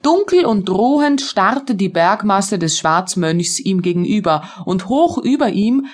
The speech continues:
blitzte das Silberhorn der Jungfrau im ewigen Schnee. Joshua Kragenkropf aber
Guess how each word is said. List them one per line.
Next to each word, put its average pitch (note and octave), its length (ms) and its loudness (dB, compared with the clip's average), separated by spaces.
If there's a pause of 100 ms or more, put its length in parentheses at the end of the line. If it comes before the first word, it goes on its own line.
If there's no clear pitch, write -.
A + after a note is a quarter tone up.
(140)
blitzte D#4 420 -2
das F#3 240 0
Silberhorn F#3+ 880 0
der D#3+ 140 -2
Jungfrau G3 600 0
im E3 140 0
ewigen F3+ 400 -2
Schnee. D3+ 480 -4 (960)
Joshua A#3+ 540 0
Kragenkropf A#3 920 0
aber G#3 400 0